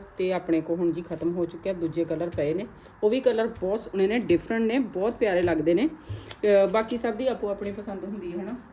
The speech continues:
ਕਿ ਕਾਫੀ ਮੇਰੀਆਂ ਭੈਣਾਂ ਵਿਚਾਰੀਆਂ ਇਹ ਮੰਗ ਰਹੀਆਂ। ਸਪੈਸ਼ਲ ਫੋਨ ਵੀ ਆਇਆ ਆਪਾਂ ਨੂੰ ਸਮਰਾਲੇ ਤੋਂ, ਖਮਾਣੋਂ ਤੋਂ। ਉਹ ਦੀਦੀ ਕਾਫੀ ਰਿਕੁਐਸਟ ਕਰ ਰਹੇ ਸੀ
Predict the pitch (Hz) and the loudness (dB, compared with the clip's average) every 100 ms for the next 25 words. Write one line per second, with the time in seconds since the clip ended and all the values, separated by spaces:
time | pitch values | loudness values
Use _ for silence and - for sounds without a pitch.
0 | - 180 202 202 247 226 214 202 214 185 | -14 -8 -4 -2 -2 -4 -6 -8 -8 -8
1 | 185 170 170 180 175 160 156 185 - 170 | -6 -6 -4 -4 -4 -4 -4 -6 -8 -10
2 | 196 185 185 160 180 196 185 175 175 175 | -10 -8 -4 -2 -2 -4 -4 -4 -6 -8
3 | 175 175 170 147 147 151 165 175 208 156 | -8 -8 -6 -6 -6 -8 -10 -10 -6 -6
4 | 147 151 180 180 - - - - - 196 | -4 -6 -8 -12 -16 -20 -20 -20 -16 -8
5 | 180 185 185 185 220 190 175 160 - 202 | -4 -4 -4 -6 -6 -8 -6 -8 -6 -6
6 | 165 170 - | -4 -6 -8